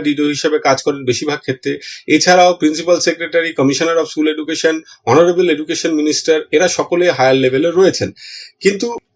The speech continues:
প্রত্যেক স্টাফের বিদ্যালয় স্তরে স্যালারি বিল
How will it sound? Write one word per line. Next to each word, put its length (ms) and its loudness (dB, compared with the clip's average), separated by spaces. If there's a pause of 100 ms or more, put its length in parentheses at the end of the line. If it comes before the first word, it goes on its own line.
(140)
প্রত্যেক 300 2 (100)
স্টাফের 420 4 (160)
বিদ্যালয় 400 4
স্তরে 240 4 (280)
স্যালারি 400 2
বিল 140 -6